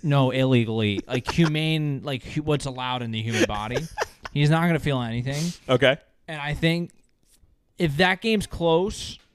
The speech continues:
Speaker 1: they're no, they're, they're frauds.
Speaker 2: Frauds. They're fraud,
Speaker 1: Frauds.
Speaker 2: on fraud alert.
Speaker 1: And I'm putting this out here now 'cause I already hate him.
Speaker 2: Okay.
Speaker 1: If he m-, makes me lose this lock of the week, I hate him even more.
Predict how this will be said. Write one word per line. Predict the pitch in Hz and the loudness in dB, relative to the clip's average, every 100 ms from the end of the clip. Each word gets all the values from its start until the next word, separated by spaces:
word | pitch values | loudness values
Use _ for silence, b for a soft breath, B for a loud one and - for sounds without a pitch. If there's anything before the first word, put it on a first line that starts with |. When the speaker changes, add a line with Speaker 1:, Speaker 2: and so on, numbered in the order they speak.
| _ _ _ _ _ _ _ - | _ _ _ _ _ _ _ -20
Speaker 1:
they're | - 143 139 147 | -16 -2 6 8
no, | 139 143 | 10 6
they're, | 143 147 135 113 - - | 6 6 6 4 -8 -8
they're | 131 | -8
frauds. | - | -4
Speaker 2:
Frauds. | 127 113 113 113 - | 2 4 2 0 -2
They're | 123 | -2
fraud, | - 123 123 | 2 4 4
Speaker 1:
Frauds. | 139 131 | 0 2
Speaker 2:
on | 135 127 | 2 4
fraud | 139 131 | 2 4
alert. | 135 143 - - | 2 0 -4 -8
Speaker 1:
And | 143 | -6
I'm | 147 | -2
putting | - 185 190 | 4 4 4
this | 170 170 | 4 4
out | 156 147 | 4 4
here | 147 139 | 2 4
now | 185 127 113 139 _ _ - | 4 2 0 -2 _ _ -14
'cause | 110 | -8
I | 104 | 0
already | 147 156 | 4 4
hate | 139 147 | 0 -4
him. | - - _ _ - | -6 -18 _ _ -14
Speaker 2:
Okay. | 113 123 | -10 -6
Speaker 1:
If | 107 | -4
he | 127 147 | -2 0
m-, | 143 - - | -2 -6 -8
makes | 127 143 156 165 | -4 -4 -4 -6
me | 139 | 0
lose | 139 156 127 | 4 4 2
this | 123 110 | -4 -6
lock | 120 113 117 | -4 -6 -6
of | |
the | 107 | -6
week, | 131 147 | -6 -6
I | 113 151 | -4 -2
hate | 147 165 | -2 -6
him | 156 | -6
even | 156 143 | -6 -6
more. | 110 98 | -8 -10